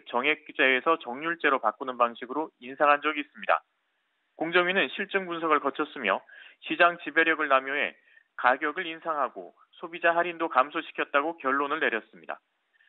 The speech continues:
정보 자산 측면에서도 두 업체의 결합으로 배달 정보를 장악할 가능성이 있다고 봤습니다.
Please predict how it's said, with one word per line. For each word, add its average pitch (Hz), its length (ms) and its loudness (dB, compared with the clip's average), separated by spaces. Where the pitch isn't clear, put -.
정보 165 340 0
자산 196 400 2
측면에서도 143 760 -4
두 151 140 0
업체의 165 380 0
결합으로 131 560 2
배달 156 300 2
정보를 151 440 -4
장악할 156 540 0
가능성이 143 640 -2
있다고 127 320 -2
봤습니다. 117 540 -4